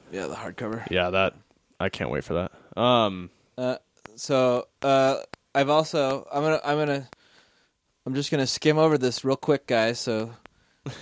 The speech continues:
Speaker 1: don't get
Speaker 2: <laughs>
Speaker 1: weird about it. Uh, just 'cause it's a thing I did, and we can touch on this some other time.
Speaker 2: Oh, boy.
Speaker 1: Maybe.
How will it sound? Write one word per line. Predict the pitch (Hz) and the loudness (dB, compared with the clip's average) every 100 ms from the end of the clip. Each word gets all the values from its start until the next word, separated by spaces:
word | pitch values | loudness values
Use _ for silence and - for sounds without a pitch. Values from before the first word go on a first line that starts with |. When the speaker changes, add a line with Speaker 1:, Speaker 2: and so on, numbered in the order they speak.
| - | -6
Speaker 1:
don't | 123 131 | 0 2
get | 180 | 2
Speaker 2:
<laughs> | |
Speaker 1:
weird | 143 151 147 | 2 -2 -2
about | 120 104 107 | 0 0 0
it. | 90 - - _ - - _ _ _ _ _ _ _ _ _ _ - | -4 -10 -20 _ -20 -20 _ _ _ _ _ _ _ _ _ _ 0
Uh, | 120 117 113 110 110 110 - - - | 4 4 4 2 0 -4 -12 -20 -12
just | - 127 | -6 -4
'cause | - 120 | -2 -2
it's | 113 117 | -2 -8
a | |
thing | - 131 127 | -2 2 2
I | 117 | 2
did, | 135 127 107 104 | 4 6 6 4
and | 110 110 | 0 -2
we | |
can | 110 117 | -4 -6
touch | - 123 131 | -4 -4 -2
on | 120 | -4
this | 117 - - _ _ | -4 -6 -12 _ _
some | - 135 127 | -10 -2 2
other | 131 | 2
time. | 113 110 101 98 120 - | 0 -4 -6 -8 -8 -2
Speaker 2:
Oh, | 101 | 0
boy. | 98 101 104 | 4 2 2
Speaker 1:
Maybe. | 104 101 101 | -2 -6 -8